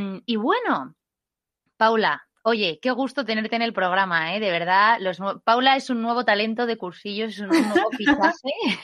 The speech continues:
Speaker 1: <laughs> Y, y la verdad es que es un gustazo porque, bueno, ahora lo, lo escucharéis todos, pues el, el camino que ha hecho, que es impresionante. Yo personalmente, mm,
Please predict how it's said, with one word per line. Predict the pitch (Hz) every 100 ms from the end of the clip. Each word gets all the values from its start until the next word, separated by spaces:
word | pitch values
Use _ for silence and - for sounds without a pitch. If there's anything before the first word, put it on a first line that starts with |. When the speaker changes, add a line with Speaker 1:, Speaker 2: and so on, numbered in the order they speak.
| -
Speaker 1:
<laughs> | 226 262 - - - 311 466 508 392 330
Y, | 220 214 202 190
y | 202
la | 185
verdad | 180
es | 202
que | 247
es | 240
un | 226
gustazo | 202 - 233 240 240
porque, | 220 202 190 190 185 175
bueno, | 185 190
ahora | 170 185
lo, | 202 190 170
lo | 175 180
escucharéis | 170 - 185 160 185 185
todos, | 190 208 214
pues | - 165
el, | 165 156 156 _ - -
el | 196 196
camino | 175 170 208 233
que | 226
ha | 202
hecho, | 196 202 247
que | 226 185
es | 190 -
impresionante. | 196 180 - 170 190 214 285 - 269 _
Yo | 175 233 226
personalmente, | 196 - 196 220 208 180 160 170
mm, | 180 175